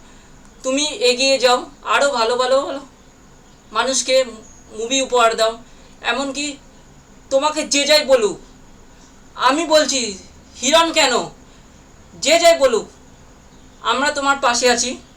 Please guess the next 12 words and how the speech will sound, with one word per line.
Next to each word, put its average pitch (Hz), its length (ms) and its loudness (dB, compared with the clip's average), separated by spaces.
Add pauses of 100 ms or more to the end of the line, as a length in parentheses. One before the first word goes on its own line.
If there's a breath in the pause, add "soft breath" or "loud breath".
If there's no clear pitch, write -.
(160)
তোমার 262 200 -2
সাপোর্টে 240 420 0
আছি। 196 240 -6 (3750)
দেব-, 233 360 -2
দেবদা 254 360 4
তুমি 269 420 -2 (1000)
আজকে, 220 300 -4 (360)
আহ, 196 480 0
দেবদা 247 380 4
এখন 247 460 0 (140)
বলতে 226 320 -2
গেলে 262 360 4